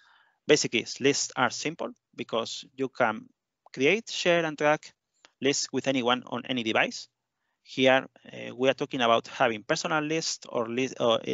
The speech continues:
that are in, hosted in your OneDrive for Business or team lists that are hosted in SharePoint sites. Lists are smart because it's possible to keep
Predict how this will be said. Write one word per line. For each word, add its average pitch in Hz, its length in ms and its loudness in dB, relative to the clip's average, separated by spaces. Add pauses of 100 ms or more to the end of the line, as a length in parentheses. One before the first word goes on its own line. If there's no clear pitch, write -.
(100)
that 117 180 0
are 120 80 4
in, 117 200 -6
hosted - 440 -4
in 110 100 -8
your 120 120 4
OneDrive 131 240 4
for 120 160 0
Business 151 480 -4
or 127 260 0 (420)
team 123 220 4
lists 123 380 0
that 123 160 4
are 120 80 2
hosted - 440 -2
in 117 180 -6 (140)
SharePoint 110 560 -4 (160)
sites. - 440 -2 (880)
Lists 156 300 4 (100)
are 131 180 4
smart 131 300 -2 (360)
because - 580 -2 (120)
it's 196 280 -2
possible 135 500 0 (380)
to 123 300 0 (200)
keep 135 320 0